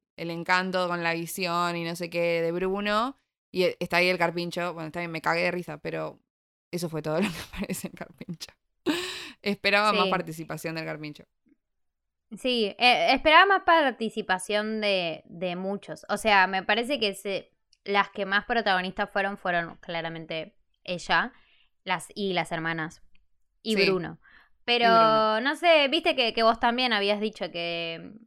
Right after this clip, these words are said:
Speaker 2: que a los papás como que no les da mu-, mucha bola tampoco, o sea,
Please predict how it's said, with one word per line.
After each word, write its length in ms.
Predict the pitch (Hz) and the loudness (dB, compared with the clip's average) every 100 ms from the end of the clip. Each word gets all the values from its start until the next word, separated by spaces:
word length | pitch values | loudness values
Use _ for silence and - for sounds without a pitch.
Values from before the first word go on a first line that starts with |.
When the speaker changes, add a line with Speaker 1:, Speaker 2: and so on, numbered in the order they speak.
| _ _ | _ _
Speaker 2:
que 100 | 220 | 0
a 60 | |
los 140 | 226 226 | 2 2
papás 420 | 233 233 269 269 | 2 6 6 6
como 240 | 240 220 | -4 -2
que 80 | 196 | -2
no 120 | 196 | -2
les 180 | 208 208 | -2 0
da 100 | 208 | -2
mu-, 200 | 196 196 190 | -4 -6 -6
mucha 380 | 196 185 - | -8 -8 -4
bola 180 | 185 185 | -4 -2
tampoco, 460 | 180 180 196 196 185 | -4 -4 -2 -2 -2
o 60 | 180 | -6
sea, 380 | - 180 170 | -4 -4 -4